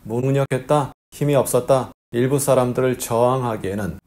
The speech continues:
resist도 저희 과거 강의에서 이미 다룬 바 있는데요. defy란 표현과 비교한 바 있죠. 내용 확인 부탁드리고요.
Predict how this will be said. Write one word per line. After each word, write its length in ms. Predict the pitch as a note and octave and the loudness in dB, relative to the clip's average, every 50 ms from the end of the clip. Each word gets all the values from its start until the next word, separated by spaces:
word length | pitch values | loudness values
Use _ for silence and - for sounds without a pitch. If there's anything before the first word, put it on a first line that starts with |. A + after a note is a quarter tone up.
| _ - - | _ -12 -4
resist도 720 | - B2 C3+ C3 D#3+ F#3 F#3 F3+ - F#3+ F3+ F3 E3+ E3 | 0 0 2 4 4 4 4 2 0 0 2 4 2 2
저희 260 | E3 D#3+ C#3 C3+ C3+ C3 | 4 4 4 4 4 2
과거 360 | A#2+ A2+ A#2 B2+ B2+ C#3 C3 | 0 0 0 2 2 2 2
강의에서 460 | A#2+ A2+ A2 A2+ A#2 A#2 A2+ - A#2+ | 2 0 -2 -2 -4 -4 -4 -4 -4
이미 140 | A2+ A2+ A2+ | -4 -4 -4
다룬 320 | - G#2+ G#2+ A2 A2+ A#2 | -4 -6 -6 -6 -6 -6
바 100 | A2+ A2 | -4 -4
있는데요. 540 | G#2+ G2+ F#2+ F2+ F2+ G2 B2 C3+ G2+ E2+ - - | -4 -6 -8 -8 -4 -2 -2 -2 -2 -4 -4 -4
defy란 640 | A#2+ A#2+ - - - C#3 C3+ C#3 C#3 C#3 C3+ C3+ C3 | -4 -4 -4 -2 0 0 2 2 2 0 0 -2 -2
표현과 440 | - C3+ B2 A#2 A#2 A2+ A#2+ A2 | -2 -4 -2 -2 -2 -2 -2 -2
비교한 340 | - G#2 G2+ A2 G#2+ G#2 G2+ | -4 -4 -4 -4 -2 -2 -4
바 80 | F#2+ E2+ | -6 -8
있죠. 400 | D#2+ - - C#3+ B2+ - - - - - | -10 -4 -2 -2 -2 -2 -4 -10 -12 -6
내용 320 | - A2+ G#2+ A2 B2 A#2+ | -4 -2 -2 -2 -2 -4
확인 300 | A2 - D#3+ E3 D#3+ C#3 | -4 -2 -2 -2 -2 -2
부탁드리고요. 840 | - - - A2 G#2 - - E2+ E2 E2 F2 G2+ C3 F3 G3+ G3 | -4 -6 -8 -8 -8 -8 -10 -10 -8 -8 -4 -2 -2 -2 -2 -4